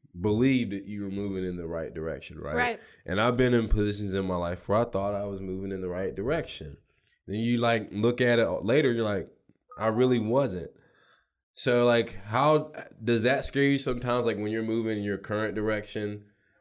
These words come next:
Speaker 1: are you ever afraid, like, this is a repeat of, of, uh,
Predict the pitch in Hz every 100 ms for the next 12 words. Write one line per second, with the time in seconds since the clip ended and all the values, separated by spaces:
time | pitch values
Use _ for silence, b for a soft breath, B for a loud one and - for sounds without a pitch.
0 | b - 107 113 113 104 - 107 107 98
1 | 95 92 - - 95 - 127 101 92 92
2 | 110 - 113 110 98 92 90 82 78 _
3 | _ _ 85 87 85 90 90 90